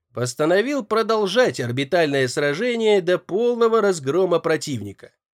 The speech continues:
«А мы осилим до полного разгрома-то!» выкрикнули из зала. Судя по дружному шуму, вопрос выражал общее настроение.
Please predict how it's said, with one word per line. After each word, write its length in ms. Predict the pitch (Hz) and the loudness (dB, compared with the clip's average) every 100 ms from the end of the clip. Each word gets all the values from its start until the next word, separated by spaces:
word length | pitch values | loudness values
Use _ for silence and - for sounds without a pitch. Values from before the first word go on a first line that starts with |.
| _ _ _ _ _ _ _ _ _ _ _ _ - | _ _ _ _ _ _ _ _ _ _ _ _ -6
«А 200 | 117 135 | -2 2
мы 260 | 180 208 | 4 6
осилим 720 | 208 - 285 302 269 147 101 - _ | 4 0 -2 0 2 0 -2 -14 _
до 280 | 113 143 214 | -4 0 0
полного 540 | - 294 233 208 214 | 0 -2 2 2 4
разгрома-то!» 840 | 240 247 240 285 165 117 - - - _ _ | 4 2 0 2 2 0 -10 -18 -20 _ _
выкрикнули 800 | 113 139 254 175 131 117 123 123 | -8 -4 -2 -2 -4 -2 -2 0
из 120 | 139 | -2
зала. 440 | 135 147 104 92 - _ _ _ _ _ - | -2 -2 -4 -8 -20 _ _ _ _ _ -18
Судя 440 | - 294 277 269 | -10 -8 -6 -4
по 160 | 220 208 | -2 -2
дружному 480 | 240 240 214 208 | -2 -2 0 2
шуму, 520 | 202 - 277 226 208 127 | 0 -4 -6 0 0 0
вопрос 560 | 113 147 - 302 262 190 | -4 -4 -4 -4 -4 0
выражал 520 | 196 208 208 240 175 | 0 2 2 0 0
общее 420 | 220 190 - 123 | 0 0 0 -2
настроение. 680 | 127 123 139 147 123 92 92 | -2 -2 -2 -2 -4 -10 -18